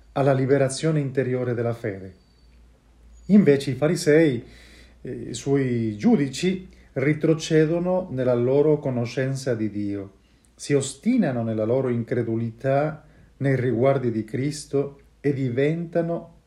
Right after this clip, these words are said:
vedenti ciechi. Gesù dona la vista ad un cieco e questa guarigione mette in luce la grande cecità spirituale, eh, dei capi religiosi del suo tempo,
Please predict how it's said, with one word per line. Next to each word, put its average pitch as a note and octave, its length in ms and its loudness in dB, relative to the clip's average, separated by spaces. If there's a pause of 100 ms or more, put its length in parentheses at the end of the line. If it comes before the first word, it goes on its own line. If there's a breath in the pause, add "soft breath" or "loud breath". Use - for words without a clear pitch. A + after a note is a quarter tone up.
(100)
vedenti C#3+ 840 0 (600 soft breath)
ciechi. - 640 -6 (1500 soft breath)
Gesù D3 840 4 (420 loud breath)
dona C#3+ 460 6
la G#2+ 140 0
vista A2+ 840 0
ad A2+ 140 0
un A2+ 240 -2
cieco G#2+ 640 -4 (420)
e - 140 -12
questa E3+ 640 4
guarigione C3 880 0
mette D#3 380 -2
in D3 160 -2
luce F3+ 340 -4
la B2+ 160 -2
grande D#3 500 2
cecità C3 600 -4
spirituale, B2 1000 -2 (480 soft breath)
eh, A2+ 200 -8
dei A#2+ 160 0
capi D#3+ 280 -2
religiosi C#3 600 -2
del A2+ 160 -4
suo C#3 240 -4
tempo, A#2+ 560 -6